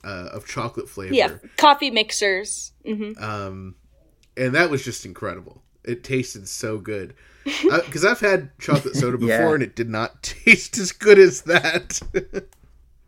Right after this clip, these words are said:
Speaker 1: So you found
Speaker 2: I'm
Speaker 1: it
Speaker 2: so glad. I had no idea what that would turn out to be, but I'm very glad that that actually tasted good.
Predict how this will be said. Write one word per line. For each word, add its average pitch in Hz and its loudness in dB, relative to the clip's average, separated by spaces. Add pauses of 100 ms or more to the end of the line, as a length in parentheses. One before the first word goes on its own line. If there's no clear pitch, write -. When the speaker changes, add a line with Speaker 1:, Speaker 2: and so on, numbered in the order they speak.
(600)
Speaker 1:
So - -6
you 147 -4
found 165 2
Speaker 2:
I'm 220 4
Speaker 1:
it 233 4
Speaker 2:
so 247 8
glad. 208 6
I 185 8
had 240 0
no 208 2
idea 190 0
what 185 -4
that 190 -2
would 190 -4 (180)
turn 196 -4
out 180 -4
to 202 -8
be, 180 -6
but 165 -8
I'm 170 -8
very 170 -2
glad 160 -4
that 156 -14
that 160 -6
actually 170 -6
tasted 165 -10
good. 220 -6